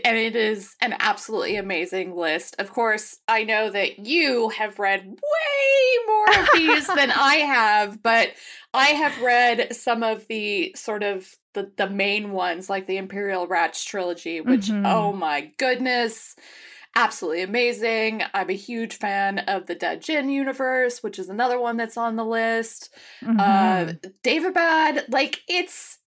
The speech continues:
Speaker 1: it's some of my favorites from the <laughs> last ten years.
Speaker 2: Yes.
Speaker 1: So I'm really happy that we're actually getting a, n-, not just, like, excellent list, but an incredibly diverse list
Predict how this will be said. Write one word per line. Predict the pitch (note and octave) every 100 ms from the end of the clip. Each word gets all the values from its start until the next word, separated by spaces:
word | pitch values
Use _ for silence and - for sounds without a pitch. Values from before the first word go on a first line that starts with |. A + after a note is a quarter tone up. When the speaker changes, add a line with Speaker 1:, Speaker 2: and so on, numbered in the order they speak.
| _ _ _ _ _
Speaker 1:
it's | D4+ D#4
some | - D#4 E4+
of | D4+
my | C4+ B3 F#4+
favorites | G4 A3+ F3+ G3+ E3 - -
from | A#3
the | A3+
<laughs> |
last | A3 - B4+ - -
ten | G#4 E4+ C4
years. | A3+ A3+ C#4+ C4+
Speaker 2:
Yes. | - C#4+ C#4
Speaker 1:
So | F4 D4 D#4+ -
I'm | D4+ D4 D4+
really | F4 F4 E4+ D#4
happy | B3 B3+ C4 C#4 A#3+ A3+ G#3+ - - _
that | A#3+
we're | A#3+
actually | F3+ B3 A#3+ C#4 A#3
getting | A3 A3+ A3 G#3+ - A#3
a, | G3+ - - A#3+
n-, | -
not | A3 B3 G4
just, | F4 C4+ - - - - - _
like, | A3 G3 - _ _ _ _
excellent | A3+ B3 C4+ - A3+ G3 D#3+ -
list, | G3+ A#3+ G#3+ - - G3
but | G3+ -
an | A3+ G3+
incredibly | G3 - F4 D#4+ G3+
diverse | F3+ - F3+ G#3 G#3
list | E3+ C#3+ -